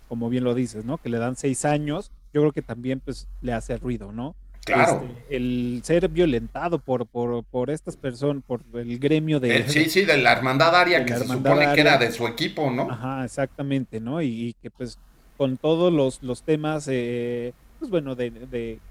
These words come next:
Speaker 1: que repelen, ¿no? La, entre ellas, pues, la homosexualidad.
Speaker 2: Así es.
Speaker 1: Que, pues, bueno, ese es el punto medular de, de que este güey, pues, también dice, "¿Qué hubo, ole?".
Speaker 2: Ujú, ujú.
Speaker 1: Y que, pues, bueno, también, ah, bueno, se da cuenta y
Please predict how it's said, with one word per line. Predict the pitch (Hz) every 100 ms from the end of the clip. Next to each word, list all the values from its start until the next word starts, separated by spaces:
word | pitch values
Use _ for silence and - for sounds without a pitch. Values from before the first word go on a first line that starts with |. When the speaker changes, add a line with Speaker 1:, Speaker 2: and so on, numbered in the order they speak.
| -
Speaker 1:
que | 135
repelen, | 127 131 160 143 113
¿no? | 123 156
La, | 135 113
entre | 123 - 135
ellas, | 151 147 -
pues, | 170
la | 117
homosexualidad. | 113 117 - 120 123 117 120 139 185 339
Speaker 2:
Así | 113 131
es. | 107 101 139 - - -
Speaker 1:
Que, | 117
pues, | 123 117
bueno, | 120 120
ese | - 139
es |
el | 123
punto | - 135 127 131 120
medular | 120 117 120 131 139
de, | 131 120
de | 120
que | - 127
este | -
güey, | 123 127
pues, | - -
también | 123 123 135 131
dice, | 131 113 113 _ _ _
"¿Qué | 147
hubo, | 151 139
ole?". | 139 147 - _ _ -
Speaker 2:
Ujú, | 143 147 147 160 339 -
ujú. | - 107 110 127 - - -
Speaker 1:
Y | 214
que, | 240
pues, | - 240
bueno, | 233 233 196
también, | 190 190 190 208 202 180 -
ah, | 127
bueno, | 160 131
se | 143
da | 180
cuenta | - 196
y | 170